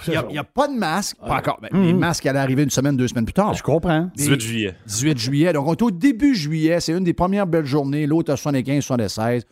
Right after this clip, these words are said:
Speaker 1: On est en costume de bain, on prend de la bière, on mange des hot dogs. Tout le monde est, ça, ça, en tout cas, regarde, il y a un D J sur le bord du lac. Ça brasse. Là, tu te dis, tabarnache, la covid, c'est vraiment fini.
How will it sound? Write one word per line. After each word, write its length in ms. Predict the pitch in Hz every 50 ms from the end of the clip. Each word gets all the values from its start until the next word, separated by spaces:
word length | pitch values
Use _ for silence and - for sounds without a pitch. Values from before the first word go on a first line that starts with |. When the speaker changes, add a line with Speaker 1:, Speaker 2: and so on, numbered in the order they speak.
| _ _ _
Speaker 1:
On 160 | _ 127 143
est 120 | 165 175 170
en 80 | 170 156
costume 320 | 135 151 143 - 156 151 143
de 100 | 139 131
bain, 160 | 117 123 135
on 100 | 143 135
prend 180 | - - 139 147
de 60 | 143
la 120 | 135 127
bière, 240 | 120 120 127 131 123
on 60 | 113
mange 160 | 110 127 131 123
des 100 | 113 123
hot 80 | 117 110
dogs. 320 | 101 98 117 120 117 117
Tout 100 | - 131
le 40 | 127
monde 180 | 131 139 139 131
est, 140 | 127 117 104 _ _ _ _ _
ça, 380 | _ - - 143 143 139 135 131
ça, 120 | 104 127 123
en 20 |
tout 60 | 117 -
cas, 80 | 113
regarde, 340 | 90 90 101 104 104 98 90 90 90
il 60 | 104 120
y 40 | 135
a 40 | 147
un 40 |
D 220 | 151 135 156 160 151
J 140 | 120 147 156
sur 140 | 143 - 139
le 40 | 135
bord 180 | 135 135 139 123
du 100 | 104 113
lac. 260 | 107 107 110 110 - - _ _ _
Ça 180 | - - 170 160
brasse. 520 | 143 131 135 143 143 120 90 - - - _
Là, 80 | - 175
tu 120 | - 104
te 40 | 90
dis, 80 | -
tabarnache, 540 | _ _ 139 123 101 85 73 80 92 87 -
la 80 | 107 104
covid, 220 | - 117 107 127 120
c'est 140 | - 104
vraiment 360 | 92 90 101 123 127 127 127 120
fini. 300 | - 120 110 143 143